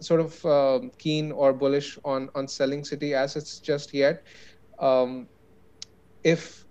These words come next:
if De Bruyne and Sterling are, are fit, then I, I don't see any sort of pressing reason to sell them. As far as Jimenez is concerned, I, I get the logic of selling him more than I get the logic of selling the City assets because,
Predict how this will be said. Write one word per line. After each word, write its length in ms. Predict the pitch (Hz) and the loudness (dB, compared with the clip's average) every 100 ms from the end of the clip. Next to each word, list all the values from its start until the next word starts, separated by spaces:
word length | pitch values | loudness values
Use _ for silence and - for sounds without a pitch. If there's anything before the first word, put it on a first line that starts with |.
| - | -4
if 160 | 156 151 | -4 -2
De 80 | |
Bruyne 360 | 156 156 160 165 | 0 0 0 -2
and 140 | 151 | -4
Sterling 460 | 151 156 147 156 151 | 0 0 2 -2 -2
are, 480 | 139 135 131 127 - - _ _ | 0 4 4 4 -2 -14 _ _
are 160 | 135 135 | -2 -2
fit, 480 | - - 147 175 - - - _ _ | -4 0 0 0 -16 -20 -20 _ _
then 220 | 151 139 135 | -2 -2 0
I, 240 | 135 139 | -2 2
I 20 | |
don't 200 | 147 175 | 2 0
see 420 | - 170 160 147 - _ | -2 0 0 -2 -8 _
any 300 | 147 143 147 | -6 -4 -4
sort 180 | 139 139 | -4 -4
of 140 | 143 - | -4 0
pressing 300 | 131 - 139 | 0 0 -4
reason 240 | 131 135 | -4 -4
to 80 | 135 | -8
sell 240 | - 117 | -4 -4
them. 200 | 135 185 _ - - - _ | -4 -6 _ -20 -20 -20 _
As 120 | 160 156 | -6 2
far 220 | 185 208 | 4 6
as 160 | 233 | 4
Jimenez 400 | 185 208 240 254 | 4 4 4 2
is 140 | 247 233 | 0 -2
concerned, 500 | 240 226 233 240 233 | -2 0 0 0 0
I, 400 | 180 196 202 - _ _ _ - | 4 4 4 -4 _ _ _ 2
I 460 | 170 190 185 160 _ _ | 4 6 2 -2 _ _
get 320 | 165 165 170 - _ - | 4 4 4 -14 _ -6
the 120 | 165 | 0
logic 580 | 156 151 147 165 - - - | 4 4 2 -4 -6 -20 0
of 180 | 143 139 | 0 0
selling 440 | - - 139 147 | -14 -2 -2 0
him 140 | 147 143 | -4 -4
more 260 | 135 139 | -2 -2
than 180 | 143 139 | -2 -4
I 60 | 135 | -2
get 180 | 131 | -2
the 60 | 135 | 0
logic 300 | 131 127 135 | -2 0 -2
of 80 | 139 | -2
selling 260 | 135 131 | -2 -2
the 60 | 131 | -4
City 260 | 160 139 143 | -6 0 0
assets 380 | 143 175 170 | 0 -4 -6
because, 460 | - 165 175 165 | -6 2 4 2